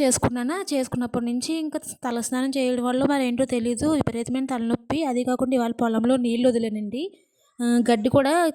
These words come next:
తక్కువ ఉన్నప్పుడు పి-, తీసేయడం మంచిదని చెప్పి ఒక రెండు మూడు కాళ్ళు తీసాను అనమాట లైన్స్. ఆ ఎండకో ఏంటో తెలీదు కానీ విపరీతమైన తలనొప్పి. శుభ్రంగా కొబ్బరి నీళ్ళు ఒక రెండు గ్లాసులు తాగేసి అలా పడుకుని పోయాను అనమాట. పడుకుని లేచిన తర్వాత నేను ఇదైతే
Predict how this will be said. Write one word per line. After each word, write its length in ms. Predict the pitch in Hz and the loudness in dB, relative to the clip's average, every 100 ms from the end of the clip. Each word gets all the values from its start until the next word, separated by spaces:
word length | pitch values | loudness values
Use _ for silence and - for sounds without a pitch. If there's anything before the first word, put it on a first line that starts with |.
| - | 0
తక్కువ 240 | 262 - 269 | -2 4 2
ఉన్నప్పుడు 260 | 269 269 | 4 -2
పి-, 280 | 269 262 254 | 0 2 0
తీసేయడం 440 | 254 247 247 262 | -2 -2 -2 -2
మంచిదని 340 | 247 233 240 247 | -2 -2 -4 -2
చెప్పి 280 | 247 - 311 | -2 0 -2
ఒక 160 | 285 | 0
రెండు 200 | 262 247 | 0 2
మూడు 140 | 240 233 | 0 -2
కాళ్ళు 440 | 226 220 240 247 | -4 -2 0 0
తీసాను 320 | 247 220 233 | -2 -4 -4
అనమాట 240 | 226 214 208 | -4 -4 -6
లైన్స్. 400 | 220 214 220 220 - _ _ _ _ _ - | -6 -6 -6 -6 -10 _ _ _ _ _ 0
ఆ 60 | 240 | 4
ఎండకో 440 | 233 226 226 269 | 4 4 6 6
ఏంటో 260 | 262 247 254 | 6 4 4
తెలీదు 320 | 240 226 233 | 4 2 2
కానీ 320 | 226 254 403 302 | 0 -2 0 2
విపరీతమైన 440 | - 226 233 240 | 2 -2 -6 -6
తలనొప్పి. 640 | 240 220 220 226 233 302 - _ _ - | -4 -4 -4 -4 -4 -6 -8 _ _ -2
శుభ్రంగా 420 | - 233 233 226 247 | -2 0 -4 -4 -2
కొబ్బరి 340 | 247 226 220 | -2 0 -2
నీళ్ళు 160 | 240 262 | 0 -2
ఒక 120 | 240 | 0
రెండు 180 | 233 220 | -4 -4
గ్లాసులు 320 | 220 220 247 | -4 -6 -6
తాగేసి 600 | 226 214 233 226 370 392 | -6 -6 -6 -4 -4 -4
అలా 140 | 233 240 | -4 -2
పడుకుని 360 | 247 220 226 | -2 -2 -4
పోయాను 240 | 240 240 220 | -2 -4 -4
అనమాట. 240 | 208 220 | -8 -10
పడుకుని 420 | 220 220 220 247 | -8 -6 -6 -6
లేచిన 280 | 247 233 240 | -6 -8 -8
తర్వాత 200 | 233 240 | -8 -6
నేను 140 | 277 | -4
ఇదైతే 300 | 262 226 220 | -4 -4 -8